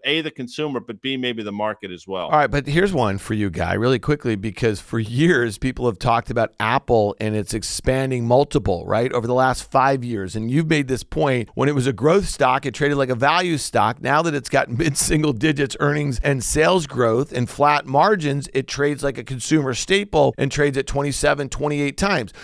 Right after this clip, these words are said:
Speaker 2: So if Pepsi and Coke can come in twenty percent and go from a
Speaker 1: Of course.
Speaker 2: high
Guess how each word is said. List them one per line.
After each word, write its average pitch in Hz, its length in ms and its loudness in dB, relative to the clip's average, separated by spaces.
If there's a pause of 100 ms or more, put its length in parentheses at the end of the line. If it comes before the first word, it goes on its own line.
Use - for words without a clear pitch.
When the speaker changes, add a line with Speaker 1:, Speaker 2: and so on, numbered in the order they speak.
(120)
Speaker 2:
So 165 340 2
if 160 260 -2
Pepsi 208 480 2
and 160 160 -2
Coke - 460 0 (240)
can 127 160 -4
come 160 220 0
in 160 180 0
twenty 151 300 0
percent 143 680 -2 (200)
and 135 120 -2
go 147 140 2
from 135 180 -4
a 131 40 4
Speaker 1:
Of 127 60 4
course. 120 100 0
Speaker 2:
high 165 360 2